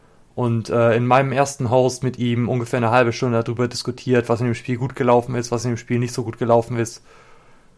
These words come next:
Ja, und ich hoffe einfach, ihr könnt da ein paar Sachen raus mitnehmen. Äh, geht hoffentlich mit einem besseren Gefühl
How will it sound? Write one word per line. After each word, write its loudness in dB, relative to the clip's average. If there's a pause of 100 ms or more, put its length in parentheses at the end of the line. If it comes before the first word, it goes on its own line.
(520)
Ja, 8
und 2
ich 0
hoffe 6
einfach, 4
ihr 2
könnt 0
da 6
ein 2
paar 6
Sachen 4
raus 6
mitnehmen. 4 (160)
Äh, 2 (440)
geht -4 (280)
hoffentlich 2
mit -4
einem -2
besseren 0
Gefühl 0